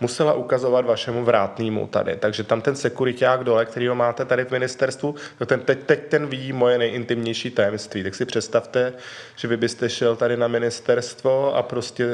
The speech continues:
Speaker 2: měl
Speaker 1: sekuriťák
Speaker 2: stáhnout kalhoty. Vlastně
Speaker 1: se-,
Speaker 2: jako kdyby.
Speaker 1: sekuriťák z ministerstva by najednou věděl vaše jako intimní tajemství.
Speaker 2: Mhm, mhm, to nedává moc smysl.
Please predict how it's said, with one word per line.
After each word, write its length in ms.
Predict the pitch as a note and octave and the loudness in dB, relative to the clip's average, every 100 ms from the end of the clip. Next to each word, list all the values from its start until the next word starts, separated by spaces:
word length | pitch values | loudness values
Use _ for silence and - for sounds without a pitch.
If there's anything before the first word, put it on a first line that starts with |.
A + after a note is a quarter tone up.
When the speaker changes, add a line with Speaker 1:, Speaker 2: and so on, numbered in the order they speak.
| - | -4
Speaker 2:
měl 140 | E2+ | -8
Speaker 1:
sekuriťák 440 | - C#3 C#3 D3+ | -4 -2 2 2
Speaker 2:
stáhnout 440 | D3 C3+ C#3 D#3 D#3 | 2 2 2 2 0
kalhoty. 520 | C#3+ C3+ C3+ C3+ A#2 - - - - | 0 0 0 -4 -6 -8 -20 -16 -4
Vlastně 360 | C3 B2 C#3 | -2 -2 -4
Speaker 1:
se-, 40 | C3 | -2
Speaker 2:
jako 140 | C3+ C3 | 0 0
kdyby. 260 | B2+ A#2+ | 0 0
Speaker 1:
sekuriťák 180 | C3 C3 | 0 -2
z 40 | C3 | -4
ministerstva 600 | B2+ B2+ - B2 - C3 | -6 -4 2 2 4 2
by 140 | A#2+ | 4
najednou 360 | B2+ A#2+ B2 B2+ | 4 4 2 0
věděl 380 | B2 A#2+ B2 B2 | 0 2 2 4
vaše 340 | A#2+ A#2 C3 B2+ - | 2 0 -4 -4 -4
jako 480 | C3 A#2 B2+ B2 B2 | -2 0 2 2 2
intimní 520 | C3 A2 B2 B2 B2 | -2 -2 -2 -2 -4
tajemství. 760 | A#2+ G#2+ G#2+ A2 - - - - _ _ _ - B2+ | 2 2 2 -4 -12 -14 -14 -16 _ _ _ -16 -12
Speaker 2:
Mhm, 180 | B2+ D#3+ | -12 -10
mhm, 260 | A#2+ A#2+ D3 | -10 -10 -8
to 120 | B2+ | -6
nedává 280 | A#2+ A#2+ A#2+ | -4 -4 -6
moc 200 | A#2+ - | -8 -10
smysl. 280 | B2 - | -12 -12